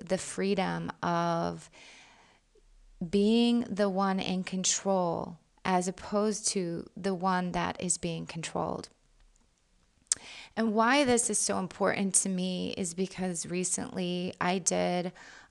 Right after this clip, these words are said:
a poll on Instagram and I asked, you know, "What is your biggest pain point right now, boss mama?" And I gave a few options such as time, freedom,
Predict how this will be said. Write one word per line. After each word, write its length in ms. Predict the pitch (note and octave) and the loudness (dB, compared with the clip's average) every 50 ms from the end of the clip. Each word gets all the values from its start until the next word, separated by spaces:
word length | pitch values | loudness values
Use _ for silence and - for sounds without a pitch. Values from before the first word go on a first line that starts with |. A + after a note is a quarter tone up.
| - | -2
a 80 | - G#3 | -2 -2
poll 640 | - - - - G3+ G3 F#3+ F3+ F3 F3+ F3+ F3+ - | -2 -2 -2 2 4 4 6 6 4 4 2 2 0
on 160 | F#3 F3+ F#3 | -2 -2 -2
Instagram 800 | - - F#3+ F#3 - - G3+ F3+ E3+ F3+ F3 F3 F3 F3 F3+ F#3 | -2 -2 0 0 0 0 -2 -2 -2 -2 -2 0 -2 -2 -2 -2
and 120 | G3 G3 | -2 -2
I 160 | G3+ G#3 G#3 - | -2 -2 -2 -2
asked, 420 | - - B3 G#3+ G3 - - - | -2 -2 0 0 -2 -4 -6 -6
you 80 | - G3+ | -4 -4
know, 100 | G3 G3 | -4 -2
"What 200 | F#3 G#3 A3+ A#3+ | -2 -2 -2 0
is 200 | C#4+ D4 B3+ - | -2 -2 0 0
your 100 | A#3+ A3+ | 0 0
biggest 380 | F#3 G#3+ G3+ G3 G3+ F#3+ - - | 2 2 2 2 2 -2 -2 -4
pain 240 | - F#3 F3+ F3+ | -4 -2 -2 -2
point 280 | E3+ - - F3+ - - | -4 -4 -6 -6 -4 -2
right 180 | F#3 F3+ F#3 - | -4 -4 -2 -2
now, 260 | - F3+ F3+ F3+ - _ _ _ _ - | -4 -2 -4 -4 -6 _ _ _ _ 2
boss 320 | F3 E3+ F3 - - - | 2 2 2 0 -4 -4
mama?" 360 | - - - - - - - - | -4 -4 -2 -2 -4 -4 -4 -4
And 160 | - G3+ G#3 | -2 -2 -2
I 60 | G#3+ | -2
gave 260 | G#3+ A#3+ B3+ C4+ B3+ | 0 2 2 4 2
a 60 | C4+ | 2
few 280 | - - - G#3+ G3+ F#3 | 0 0 0 0 2 4
options 640 | F3 E3+ E3+ - - - - F3+ F3 F3 F3 - | 4 4 4 2 0 -4 -2 -2 -4 -4 -6 -4
such 240 | - - E3+ - - | -4 -4 -4 -4 -2
as 160 | F#3+ - - | -2 -2 -4
time, 680 | - - - F3+ E3+ E3 E3+ E3+ E3+ E3 E3 E3+ E3+ E3 - - - - - - - - | -4 -4 -4 -2 -2 -2 -2 -2 -2 -2 -4 -4 -6 -6 -8 -12 -16 -16 -16 -18 -18 -16
freedom, 800 | - - - G3 F#3 F3+ F3+ F3 E3+ E3+ E3+ E3+ E3+ F3 - | -8 -2 0 0 2 2 2 2 0 0 -2 -2 -4 -4 -6